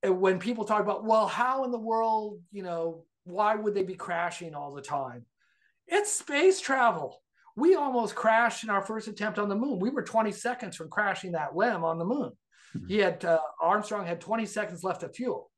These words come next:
Speaker 1: They, they planned that landing site, but when they got there, it had all kinds of rocks and boulders. They couldn't land there. So they had to find another place to land.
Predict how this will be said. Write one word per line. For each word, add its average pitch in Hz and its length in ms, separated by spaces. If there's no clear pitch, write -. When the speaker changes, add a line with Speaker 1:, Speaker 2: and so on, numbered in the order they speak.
Speaker 1:
They, 170 360
they 165 480
planned 196 460
that 175 200
landing 185 300
site, 180 220
but 165 100
when 160 140
they 156 40
got 170 180
there, 175 120
it 156 60
had 160 120
all 170 140
kinds 175 220
of 151 60
rocks 170 320
and 151 100
boulders. 160 320
They 143 100
couldn't 185 220
land 233 240
there. - 160
So 165 100
they - 20
had 180 60
to 180 80
find 190 180
another 185 160
place 185 260
to 196 60
land. 226 300